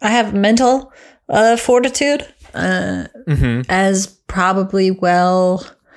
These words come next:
Speaker 1: exemplified in the last four to five years of my career. Uh,
Speaker 2: Mm-hmm.
Speaker 1: and I'm also very physically strong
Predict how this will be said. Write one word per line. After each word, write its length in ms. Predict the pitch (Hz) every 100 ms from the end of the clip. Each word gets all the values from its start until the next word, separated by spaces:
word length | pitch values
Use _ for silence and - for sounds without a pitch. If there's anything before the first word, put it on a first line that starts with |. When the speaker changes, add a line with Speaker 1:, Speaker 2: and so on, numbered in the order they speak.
| - - _ -
Speaker 1:
exemplified 800 | 185 190 180 - - 196 185 180
in 300 | 175 156 165 - - -
the 120 | 180
last 760 | 180 160 165 165 - - - - - - - - - - _ _ _ _ _ _ -
four 520 | 180 185 196 196 - _ _ _ _ _ _
to 120 | - 175
five 320 | 175 156 180
years 280 | 208 220 220
of 140 | 220
my 160 | 220 220
career. 680 | 220 208 220 220 240 247 - - - _ -
Uh, 480 | 175 170 165 165 127
Speaker 2:
Mm-hmm. 260 | 113 123 - - _ -
Speaker 1:
and 200 | 226 254
I'm 140 | 262 247
also 300 | 240 233 220
very 340 | 208 180 180
physically 760 | 180 170 - - 170 160 - -
strong 460 | - - 71 50